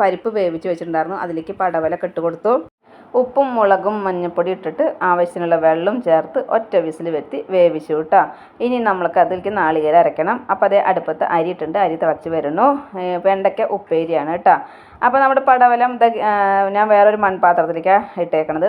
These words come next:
നാളികേരം ജീരകം കൂടിയിട്ട് അരച്ചിട്ടുണ്ട്, അത് ഇതിലേക്ക് ഒഴിച്ച് കൊടുത്തിട്ട് തിളച്ച് വരുന്ന സമയത്ത്, ഏ, കടുകും മുളകും കറിവേപ്പിലയും കൂടി വറുത്തിടുകയാണ്.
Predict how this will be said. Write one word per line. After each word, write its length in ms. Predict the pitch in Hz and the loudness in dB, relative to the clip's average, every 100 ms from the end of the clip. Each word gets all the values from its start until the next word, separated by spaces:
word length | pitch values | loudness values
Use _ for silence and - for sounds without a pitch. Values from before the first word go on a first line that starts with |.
| - | 0
നാളികേരം 540 | 190 180 175 180 190 202 | 0 0 2 2 2 -2
ജീരകം 320 | 170 165 165 170 | -4 -4 -4 -6
കൂടിയിട്ട് 340 | 160 147 143 240 185 | -6 -6 -2 -2 0
അരച്ചിട്ടുണ്ട്, 560 | 160 143 156 156 151 175 180 | 0 -2 -8 -8 -4 -4 -4
അത് 100 | 165 165 | -4 -4
ഇതിലേക്ക് 360 | 156 147 190 - | -4 -6 -6 -4
ഒഴിച്ച് 260 | 180 143 170 160 | -4 -4 -8 -6
കൊടുത്തിട്ട് 380 | 156 160 160 240 240 | -6 -8 -8 -6 -4
തിളച്ച് 280 | 180 175 185 | -4 -2 -2
വരുന്ന 220 | 170 156 147 | -2 -4 -6
സമയത്ത്, 440 | 151 151 151 147 233 - - - - _ 220 | -8 -6 -8 0 0 0 -6 -20 -20 _ 2
ഏ, 40 | 208 190 240 | 2 4 4
കടുകും 360 | 233 233 262 254 226 | 2 4 2 2 2
മുളകും 320 | 180 185 220 220 | 2 2 0 2
കറിവേപ്പിലയും 580 | 180 170 165 170 165 165 | 2 2 -2 -2 -4 -4
കൂടി 120 | 262 508 | -6 -2
വറുത്തിടുകയാണ്. 560 | 175 147 160 160 165 | 0 0 -2 -2 -2